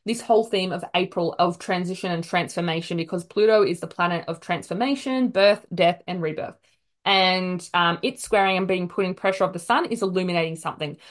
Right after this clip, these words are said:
So there's, like, big, massive upheaval, change, um, when it comes to our financial system.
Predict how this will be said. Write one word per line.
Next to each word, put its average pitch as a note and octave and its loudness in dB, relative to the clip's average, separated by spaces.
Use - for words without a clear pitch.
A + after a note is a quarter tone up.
So B3 4
there's, B3 -6
like, A3 -2
big, C#4+ 2
massive G#3 -2
upheaval, C4 0
change, A#3+ -2
um, E3+ 0
when F#3+ 2
it F#3+ -2
comes G3+ -4
to F#3+ -4
our D#3 2
financial G#3+ -2
system. A#3 -2